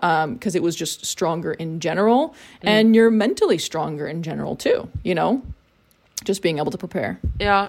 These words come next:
Speaker 2: jag tänker så här, ehm, det är ju väldigt bra att, ehm, under den aktiva fasen att så här röra sig och sitta i olika positioner och så. Det är bra att stå på alla fyra, det är bra att sitta på huk,
Speaker 1: Mhm.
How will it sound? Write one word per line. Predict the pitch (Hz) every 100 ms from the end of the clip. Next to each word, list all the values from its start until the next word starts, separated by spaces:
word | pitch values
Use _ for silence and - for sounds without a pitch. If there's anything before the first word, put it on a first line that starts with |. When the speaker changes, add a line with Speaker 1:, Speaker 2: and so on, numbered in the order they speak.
| -
Speaker 2:
jag | 214
tänker | 240 226 226
så | 208
här, | 202 180 175
ehm, | 175 175 175 165 170
det |
är | 214
ju |
väldigt | 214 214
bra | 196 180 175
att, | 170 170 - -
ehm, | 165 160 156 156 - - - - - _ _ -
under | 196 180 175
den | 175 175
aktiva | 180 - 185 175
fasen | 160 127 - 156
att | 156
så | -
här | 143
röra | 165 202 170 170 226
sig | - 156 127
och | 156
sitta | 185 185
i | 165
olika | 165 - 160
positioner | 165 - - 254 233 220 190
och | 175
så. | -
Det | 165
är | 180
bra | 175 170
att | 170
stå | 175
på | 165 165
alla | 160
fyra, | 156 - 185 170 160 165 165
det | 160
är |
bra | 156 160
att | 160
sitta | - -
på | 156 170
huk, | 160 170 175 202 165
Speaker 1:
Mhm. | 180